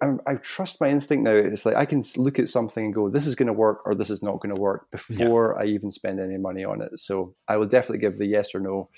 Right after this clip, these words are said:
Speaker 1: um, whether it's gonna suit you or not.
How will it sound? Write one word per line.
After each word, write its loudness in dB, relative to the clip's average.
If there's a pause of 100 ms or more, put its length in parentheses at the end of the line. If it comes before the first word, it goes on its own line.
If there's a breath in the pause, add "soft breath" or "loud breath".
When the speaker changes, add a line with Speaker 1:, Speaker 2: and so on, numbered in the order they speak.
(420 loud breath)
Speaker 1:
um, 2 (600 soft breath)
whether 2
it's 2
gonna 0
suit -6
you -2
or -6
not. -6